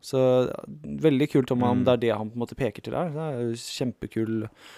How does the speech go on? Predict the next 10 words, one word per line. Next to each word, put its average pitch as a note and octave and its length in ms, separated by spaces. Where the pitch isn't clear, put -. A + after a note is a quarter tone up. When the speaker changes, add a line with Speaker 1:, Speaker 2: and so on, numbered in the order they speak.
Speaker 2:
Ja. F#2+ 240
Speaker 1:
kompo-, D3 300
altså, E3+ 260
igjen. F3+ 280
Speaker 2:
Og F#2+ 120
ka-, A#2 80
også G2+ 280
om G2+ 100
det G2+ 80
er, G2 240